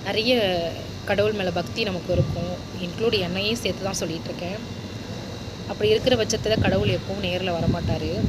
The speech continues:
யாராரு-, யாராவது ஒருத்தவங்க மூலியமா தான் கண்டிப்பா நமக்கு கடவுள் வந்து கை கொடுப்பாரு. இது இந்த ஸ்டோரியில நான் சொல்லியிருக்கேன்.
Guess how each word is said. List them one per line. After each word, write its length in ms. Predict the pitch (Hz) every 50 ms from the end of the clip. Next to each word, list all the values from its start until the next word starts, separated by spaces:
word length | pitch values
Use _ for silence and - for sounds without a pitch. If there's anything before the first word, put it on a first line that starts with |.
| - - - - - - - - - - - - -
யாராரு-, 600 | 202 185 180 190 208 208 202 214 226 226 220 196 - - 190
யாராவது 380 | 196 180 180 190 196 220 220 226
ஒருத்தவங்க 320 | 196 180 - 185 180 175
மூலியமா 320 | 180 180 185 185 185 180
தான் 140 | 180 190 -
கண்டிப்பா 380 | 190 175 170 - - - - 196
நமக்கு 380 | - - 175 170 160 - 165 165 165 165 160 160 160 160 160 151 151 -
கடவுள் 300 | 170 180 175 - - 175
வந்து 140 | 170 175 180
கை 160 | - 175 175 -
கொடுப்பாரு. 420 | - 180 175 - 165 165 - 165 170 208 247 233 - - - - - - - - - - - - - - - -
இது 140 | - 180 190
இந்த 140 | 190 185 175
ஸ்டோரியில 420 | - - 214 202 208 214 196 190
நான் 200 | 180 165 - -
சொல்லியிருக்கேன். 480 | 185 170 175 175 165 - 170 165 170